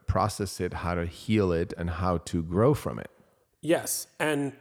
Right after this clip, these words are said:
Speaker 2: you know, to that point, I mean, I've obviously shared a lot of trauma, and I've, I've experienced a lot, even more trauma than we've even shared here. But what I'll say about that is I am perfectly capable of handling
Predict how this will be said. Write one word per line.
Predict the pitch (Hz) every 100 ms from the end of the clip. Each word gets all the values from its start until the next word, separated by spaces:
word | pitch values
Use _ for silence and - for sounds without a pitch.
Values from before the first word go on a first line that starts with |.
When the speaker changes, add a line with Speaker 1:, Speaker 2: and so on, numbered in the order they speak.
| _
Speaker 2:
you | - 165
know, | 139
to | 123 131
that | 123 151 170
point, | 139 127 123
I |
mean, | 120 123
I've | 120 117 -
obviously | 120 123 - 123
shared | - 120 110
a |
lot | 104 107 107 107 107 - _ -
of | 113
trauma, | - 117 113
and | 110
I've, | 110 104 -
I've | 131
experienced | 127 - 165 147 127
a |
lot, | 117 113 -
even | 117 113
more | 110 110
trauma | 104 117 113 107
than | 110
we've | 110 104
even | 101 98
shared | - 165 127
here. | 113 104
But | 104 123 - - _ _ _ _ _ _ _ _ _ _ _
what | - 156
I'll | 151
say | 123 - 185
about | 139 123 113
that | 120 113
is | 107 101 - -
I | 135
am | 165 123
perfectly | - 143 151 165 131
capable | 120 - 147 127 113 110 104 -
of | 113
handling | - - 143 135 120 107 95 98 107